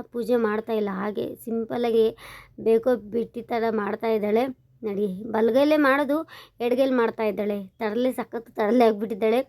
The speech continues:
ಆ, ಹೇಳಿದ ಮಾತು ಸ್ವಲ್ಪ ಕೇಳೋದಿಲ್ಲ ಪಾಪ. ಕೇಳ್ತಾಳೆ, ಈ ಥರ ಸುಮ್ಮನೆ ಮಕ್ಕಳಲ್ವ ಆಟ ಆಡೋದು. ಇವಾಗ ನೋಡಿ ನಮ್ಮ ಅಮ್ಮಂಗೆ, ಅಯ್ಯೋ, just ಮಿಸ್ಸು ಎಟ್ಟೋದಕ್ಕೆ ಹೋಗ್ತಾ ಇದ್ಲು. ಹಿಂದೆ ವಿಡಿಯೋ ಇದು ಮಾಡಿ ನೋಡಿ, just ಮಿಸ್ಸು ಫ್ರೆಂಡ್ಸ್, ಸಡನ್ನಾಗಿ ಹೋಗಿ ಎಟ್ತಾ ಇದ್ಲು.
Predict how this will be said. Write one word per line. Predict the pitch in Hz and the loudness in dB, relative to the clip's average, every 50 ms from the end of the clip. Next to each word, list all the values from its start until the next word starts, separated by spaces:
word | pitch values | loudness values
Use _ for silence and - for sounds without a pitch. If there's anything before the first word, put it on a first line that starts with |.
| _ _ _ - - - - - _ _ - | _ _ _ -20 -20 -20 -20 -20 _ _ 0
ಆ, | |
ಹೇಳಿದ | 240 247 240 247 269 277 277 | 2 4 4 4 2 2 0
ಮಾತು | 277 277 269 277 | 0 0 -2 -4
ಸ್ವಲ್ಪ | - 262 247 - - 277 | -4 -6 -6 -6 -6 -6
ಕೇಳೋದಿಲ್ಲ | 269 - 247 247 254 254 214 226 226 214 202 | -2 -2 2 2 2 2 2 2 0 0 0
ಪಾಪ. | 180 208 196 - | -2 -6 -8 -8
ಕೇಳ್ತಾಳೆ, | 226 220 - 254 262 285 294 - 277 262 262 285 | -10 -4 0 0 0 0 0 -2 0 0 0 0
ಈ | 302 302 - 262 | 0 0 -2 -2
ಥರ | 262 - 285 262 | -2 -2 -4 -4
ಸುಮ್ಮನೆ | 269 - 269 277 294 302 269 - 220 214 | -4 -4 0 2 2 2 2 2 0 0
ಮಕ್ಕಳಲ್ವ | 208 214 208 196 - - 262 254 247 220 226 | 2 0 -2 -2 -2 -2 0 0 2 2 2
ಆಟ | 208 202 208 - 220 | 0 0 -2 -2 -2
ಆಡೋದು. | 214 208 196 202 226 226 | -2 0 0 0 0 0
ಇವಾಗ | 226 220 214 214 208 202 | 2 2 2 2 2 2
ನೋಡಿ | 214 220 226 233 | 2 2 4 4
ನಮ್ಮ | 233 226 208 | 4 2 0
ಅಮ್ಮಂಗೆ, | 202 202 220 247 247 247 | 2 0 0 0 2 2
ಅಯ್ಯೋ, | 240 226 214 208 208 202 208 220 185 170 165 - - - - - 127 127 - | 2 2 2 2 0 0 0 0 -2 -2 -8 -14 -18 -18 -14 -10 -8 -6 -4
just | 214 185 247 240 - - _ - | 2 2 2 2 2 -4 _ -2
ಮಿಸ್ಸು | 285 285 262 254 - - 294 285 | 0 0 0 -2 -2 -2 0 2
ಎಟ್ಟೋದಕ್ಕೆ | - 226 220 - - 262 262 247 254 - - | 2 2 2 2 0 0 0 0 0 0 -2
ಹೋಗ್ತಾ | 247 233 233 - - | -2 -2 -4 -4 -2
ಇದ್ಲು. | 240 226 233 190 220 214 220 262 294 302 294 277 | 0 0 0 2 2 2 2 4 2 2 2 2
ಹಿಂದೆ | 254 240 247 247 240 277 277 | 0 0 0 2 2 2 2
ವಿಡಿಯೋ | 240 233 220 254 254 254 | 2 2 2 4 4 4
ಇದು | 247 214 196 220 | 4 2 0 0
ಮಾಡಿ | 240 240 240 240 | 0 0 2 2
ನೋಡಿ, | 240 233 226 220 233 262 277 - - - - - - _ _ | 2 4 4 4 4 2 0 -2 -8 -18 -20 -20 -20 _ _
just | 190 185 240 - - _ _ - 311 | -4 -2 -2 -2 -4 _ _ -2 0
ಮಿಸ್ಸು | 285 269 233 - - 247 | 0 0 0 -2 -6 -6
ಫ್ರೆಂಡ್ಸ್, | - - 247 247 254 - 247 226 214 | -4 -2 -4 -2 -2 0 0 0 0
ಸಡನ್ನಾಗಿ | 214 - 226 220 214 220 247 254 247 | 0 0 0 0 2 2 4 4 4
ಹೋಗಿ | 226 233 233 214 247 | 4 2 2 2 2
ಎಟ್ತಾ | 240 214 185 - _ 247 240 | 2 2 0 -4 _ -2 -2
ಇದ್ಲು. | 226 214 190 214 240 277 | 0 0 0 0 0 0